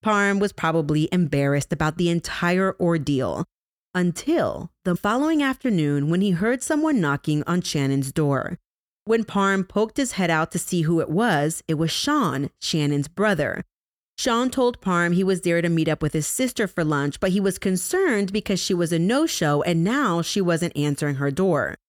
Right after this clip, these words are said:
Sean asked Parm if he had seen Shannon, and that's when Parm told Sean about the two A M events with nine one one. Both Sean and Parm grew concerned, and they decided to break down the door themselves.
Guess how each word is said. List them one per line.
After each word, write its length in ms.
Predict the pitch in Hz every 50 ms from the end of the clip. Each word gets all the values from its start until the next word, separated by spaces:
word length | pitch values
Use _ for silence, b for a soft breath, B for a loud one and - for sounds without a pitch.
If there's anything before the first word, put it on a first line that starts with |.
| _ _ _
Sean 300 | - - 302 320 370 392 -
asked 320 | 247 220 226 226 - -
Parm 320 | - 170 151 156 160 160
if 80 | 160 -
he 100 | 185 175
had 140 | 160 151 -
seen 360 | - - - 294 302 320 330
Shannon, 500 | - - - 151 143 139 143 143 143 147 - -
and 160 | 196 196 196
that's 220 | 233 254 302 - -
when 140 | 381 392
Parm 340 | 370 - 220 196 196 196 202
told 260 | - - 196 196 190
Sean 400 | - - - 165 147 147 147 147 -
about 280 | - 185 202 190 190
the 100 | - 202
two 320 | 185 - - - 277 302 320
A 200 | 339 339 262 190
M 180 | 165 165 170
events 480 | 180 175 151 156 151 143 143 139 - -
with 160 | 180 175 170
nine 260 | 175 160 147 143 143
one 220 | 139 143 143 139 135
one. 420 | 151 160 156 147 123 92 90 - - _ _ _ _ _ _ -
Both 300 | 175 240 254 254 247 -
Sean 380 | - - 202 180 180 180 175
and 160 | - 185 180 160
Parm 400 | - - 160 160 160 156 156 147
grew 220 | 147 170 208 226
concerned, 600 | - - 226 202 - - 151 139 143 147 147 156
and 140 | - 196 190
they 100 | 196 214
decided 580 | 196 214 196 - - - 202 202 233 269 285 -
to 100 | - 320
break 340 | 240 - 165 165 160 160 -
down 200 | 165 151 156 156
the 100 | 160 151
door 260 | 147 165 147 147 143
themselves. 760 | 139 143 143 135 - - 147 135 135 127 110 - 143 131